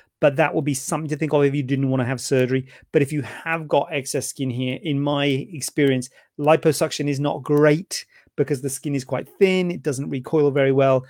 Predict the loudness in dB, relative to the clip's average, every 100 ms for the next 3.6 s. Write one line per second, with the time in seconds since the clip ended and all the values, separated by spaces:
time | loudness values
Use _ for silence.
0 | _ -10 -2 0 2 2 0 -2 -6 -6
1 | -4 -4 -2 -2 -2 -4 -14 -8 -4 -4
2 | -4 -12 -12 -10 -4 -2 -4 -10 -12 -10
3 | -8 -6 -4 -4 -4 -6